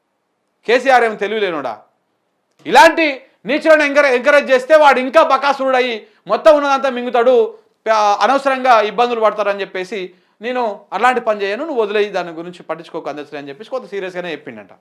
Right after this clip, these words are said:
పెద్ద మనిషి. దాంతో కేసీఆర్ మీద ఇక ఈ అందశ్రీ అంటోడు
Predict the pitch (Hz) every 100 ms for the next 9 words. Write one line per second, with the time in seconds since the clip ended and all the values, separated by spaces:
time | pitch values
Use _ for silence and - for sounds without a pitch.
0 | _ _ - 190 139 107 _ _ _ _
1 | _ _ 165 277 320 330 320 302 302 302
2 | 285 262 285 285 247 220 214 - _ 240
3 | 233 226 240 233 233 208 214 277 381